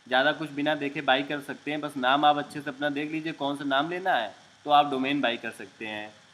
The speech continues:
hosting buy करने के time पर आपको कई चीज़ें देखनी पड़ती हैं। क्या देखना चाहिए, कोई बताना चाहेगा?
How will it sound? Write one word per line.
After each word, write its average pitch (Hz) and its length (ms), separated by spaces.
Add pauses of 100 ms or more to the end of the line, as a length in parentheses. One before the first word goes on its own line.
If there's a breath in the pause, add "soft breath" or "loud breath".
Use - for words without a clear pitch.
(140)
hosting 143 380
buy 175 180
करने 170 280
के 175 80
time 139 280
पर 160 160
आपको 143 320
कई 156 140
चीज़ें 156 280
देखनी 131 300
पड़ती 127 360
हैं। 143 260 (240)
क्या 165 160
देखना 147 380
चाहिए, 123 240
कोई 135 140
बताना 135 320
चाहेगा? 107 520